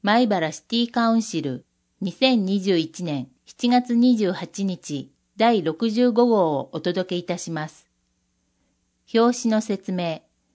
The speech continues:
子どもたちの未来を照らす、蛍が紡ぐ地域の絆。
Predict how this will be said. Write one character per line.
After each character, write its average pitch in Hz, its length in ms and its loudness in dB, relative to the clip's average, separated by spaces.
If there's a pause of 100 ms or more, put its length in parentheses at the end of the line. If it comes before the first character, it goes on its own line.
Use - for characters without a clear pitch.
(400)
子 185 140 -2
ど 208 100 2
も 262 140 2
た 240 100 0
ち 226 140 -8
の 170 100 -4
未 165 160 -4
来 214 260 2
を 156 60 -2
照 156 160 -6
ら 147 140 -6
す、 - 180 -20 (160)
蛍 214 420 0
が 170 140 -4
紡 165 340 -8
ぐ 151 220 -8 (100)
地 254 180 0
域 214 180 -4
の 151 100 -4
絆。 160 560 -8